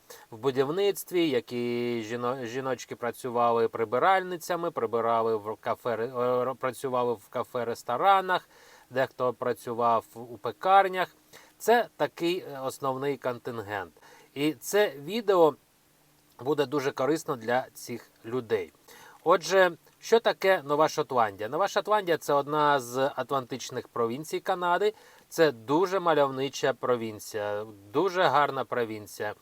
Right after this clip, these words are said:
Там багато різноманітної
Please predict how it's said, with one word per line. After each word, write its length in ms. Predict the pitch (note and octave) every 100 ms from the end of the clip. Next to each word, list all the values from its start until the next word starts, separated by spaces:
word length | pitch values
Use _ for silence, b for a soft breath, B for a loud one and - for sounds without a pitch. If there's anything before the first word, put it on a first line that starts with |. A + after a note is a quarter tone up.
| B B B
Там 220 | D#3+ F3 D#3+
багато 640 | D#3+ D3 D#3 - C#3 C#3 C3+
різноманітної 1120 | C#3 B2+ C3+ C3 C3+ C#3 A#2+ B2+ B2+ B2+